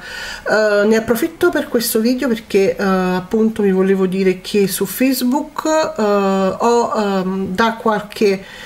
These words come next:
eh, settimana ho, ehm, aperto una nuova pagina appunto dedicato solo alle unghie. Vi metto il link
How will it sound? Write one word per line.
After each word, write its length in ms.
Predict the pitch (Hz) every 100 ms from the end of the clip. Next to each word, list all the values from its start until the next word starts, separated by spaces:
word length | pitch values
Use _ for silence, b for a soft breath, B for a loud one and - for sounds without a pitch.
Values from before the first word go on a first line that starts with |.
| B B
eh, 640 | - 190 185 185 180 180 175
settimana 1300 | 175 - 269 262 - 240 202 185 170 180 208 247 B B B B
ho, 380 | 226 254 269 269
ehm, 760 | 208 202 196 190 190 185 185 180
aperto 520 | 180 254 208 190 - 214
una 140 | 196
nuova 260 | 208 247 320
pagina 920 | 180 175 175 175 214 220 233 233 226
appunto 460 | 240 226 180 180
dedicato 520 | 180 208 254 165 160 190
solo 480 | - 190 170 170 170
alle 320 | 185 180 170
unghie. 520 | 165 170 175 175 170
Vi 140 | 185 226
metto 380 | 208 185 -
il 100 | 196
link 380 | 190 339 381 370